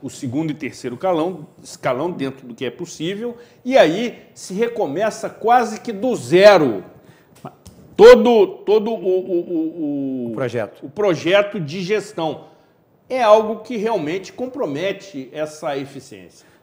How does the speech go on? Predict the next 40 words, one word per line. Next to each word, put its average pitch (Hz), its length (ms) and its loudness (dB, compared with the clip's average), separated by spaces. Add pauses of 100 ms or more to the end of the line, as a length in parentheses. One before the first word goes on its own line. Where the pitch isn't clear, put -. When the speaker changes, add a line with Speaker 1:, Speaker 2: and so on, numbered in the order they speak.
(120)
Speaker 2:
Mas 110 160 -10
aí 117 80 -8
tem 139 120 -8
que 135 80 -12
saber 120 280 -12
se - 120 -18
o 117 40 -12
governo 120 440 -8
municipal 120 760 -10 (260)
e - 80 -12
se - 220 -10
ora 143 220 4
aquele 135 320 -6
que 131 100 -8
é 120 40 -8
convidado 117 680 -8 (320)
para 123 180 -6
fazer 135 300 -6
parte 113 520 -10
do 127 220 -6
governo, 123 540 -4 (340)
se - 180 -10
ele 139 100 -4
vai 147 120 0
fazer 139 260 -4
um 143 80 -6
projeto 113 580 -6
pessoal, 131 440 -4
como 143 120 -8
você 131 100 -12
falou, 123 180 -8
de 113 80 -14
C - 180 -6
P 120 140 -8
F, 131 420 -6
ou 147 120 -4
um 151 40 -6
projeto 143 280 -4
de 156 60 -10
governo. 131 360 -6